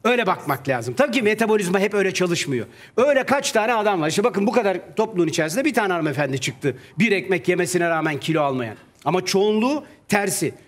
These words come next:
Çikolata büyük dertlerden bir tanesidir. Bir insana "Ben seni iki üç ayın içerisinde çikolatadan soğutacağım." dediğimde benim bütün hastalarım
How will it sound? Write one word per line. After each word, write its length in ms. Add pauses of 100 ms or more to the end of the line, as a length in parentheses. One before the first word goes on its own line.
(120)
Çikolata 600
büyük 280
dertlerden 520
bir 60
tanesidir. 540 (340)
Bir 140
insana 420
"Ben 160
seni 340 (240)
iki 240
üç 140
ayın 140
içerisinde 500
çikolatadan 580
soğutacağım." 680
dediğimde 460
benim 220
bütün 180
hastalarım 500